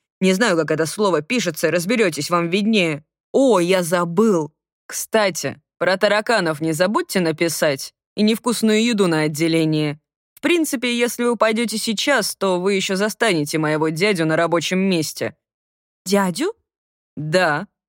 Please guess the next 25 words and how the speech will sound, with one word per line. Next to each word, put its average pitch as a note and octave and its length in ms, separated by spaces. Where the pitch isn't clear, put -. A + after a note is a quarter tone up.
он B3 200
и E4 40
есть G3 280
главврач. F3 640
Только F3 340
не F3 140
распространяйтесь F3 1080
об E3+ 140
этом. C#3+ 380
На F#3 160
отделении F#3+ 480
об F3+ 200
этом F#3 260
лучше F#3 260
никому F#3 380
не G#3 140
знать. A#3 480
Кстати, - 480
его F#3 240
дочь, B3 380
то G#3+ 80
есть F3+ 160
моя F3 220
двоюродная F3+ 680
сестра, F#3+ 580